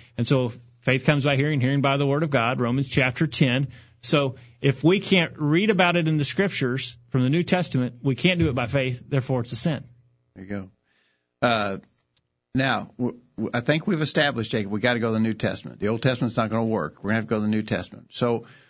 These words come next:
Speaker 2: what do we hear about music in the New Testament? You know, by the way, just by point of clarification, people say, "You're mem-, you members of the Church of Christ don't believe in music, do you?"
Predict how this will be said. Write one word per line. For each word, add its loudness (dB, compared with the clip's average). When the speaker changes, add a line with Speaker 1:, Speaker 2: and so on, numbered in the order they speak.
Speaker 2:
what 4
do 0
we 0
hear 0
about -2
music 0
in 0
the 2
New 2
Testament? 0
You 2
know, -2
by 4
the 0
way, 0
just -4
by -2
point -2
of -10
clarification, 0
people -4
say, -2
"You're -4
mem-, -4
you -2
members -4
of -14
the -12
Church -4
of -12
Christ -2
don't -4
believe -2
in -2
music, -2
do -2
you?" -4